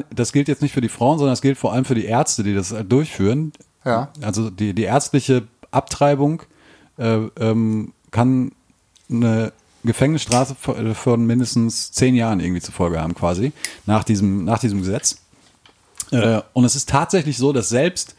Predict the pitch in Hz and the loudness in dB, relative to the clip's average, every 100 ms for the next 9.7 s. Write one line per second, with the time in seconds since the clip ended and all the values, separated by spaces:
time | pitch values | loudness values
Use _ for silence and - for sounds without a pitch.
0 | - - _ 120 123 117 - 107 - - | -20 -20 _ -4 -2 -4 -8 -16 -16 0
1 | 120 156 165 117 123 131 - - 120 120 | 2 2 2 2 2 0 0 0 2 2
2 | 135 - 123 120 120 113 113 107 104 104 | 0 0 2 4 2 0 -2 0 0 0
3 | 98 95 92 92 92 92 90 87 - 67 | 0 0 -2 -4 -2 -2 -4 -6 -10 -12
4 | - 92 - - - 92 104 95 98 101 | -10 -10 -10 -12 -10 -6 -2 -2 -2 -4
5 | 98 95 95 92 87 82 98 85 117 135 | -2 0 0 -2 -2 -6 -4 0 0 2
6 | 131 135 - 110 104 107 - 147 208 - | 2 0 0 -2 0 -2 0 0 2 2
7 | 98 - 101 92 92 - 92 98 - 92 | 0 0 0 0 -2 -4 -4 -4 -2 -2
8 | 87 85 - 90 90 90 151 - 117 107 | -2 -6 -4 -4 -2 -2 -2 -2 -2 -2
9 | 135 _ 113 107 104 98 95 | -4 _ 0 2 2 0 -4